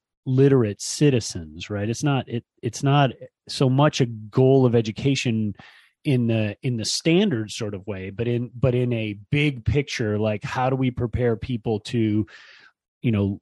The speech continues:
leave high school and, and, you know, we don't know if they're going to college or not, right? So how do we prepare them to leave high school prepared to engage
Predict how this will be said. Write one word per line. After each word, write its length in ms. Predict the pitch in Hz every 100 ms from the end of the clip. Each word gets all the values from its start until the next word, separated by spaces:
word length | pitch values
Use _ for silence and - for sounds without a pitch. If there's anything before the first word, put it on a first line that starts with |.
| -
leave 400 | 135 135 143 135
high 220 | 107 135
school 440 | 127 - 123 113 104
and, 300 | 113 113 -
and, 360 | 120 107 101 113 - 113 _
you 120 | 117
know, 280 | 98 92 101 - -
we 160 | 123 113
don't 140 | 110
know 80 | 110
if 80 | 110
they're 100 | 120 110
going 100 | 117
to 40 |
college 380 | 113 123 123 117
or 40 |
not, 340 | 127 180 104 90
right? 240 | 110 135
So 360 | - 120 110 107
how 180 | - 123
do 60 | 127
we 160 | 127 117 -
prepare 400 | 127 - 139 131
them 180 | 120 117
to 80 |
leave 320 | 113 123 143 131
high 160 | 139
school 500 | 156 - 120 113 110 - - - _ _ -
prepared 760 | 123 - - 160 180 170 143
to 140 | 127 127
engage 720 | 117 113 120 120 117 110 -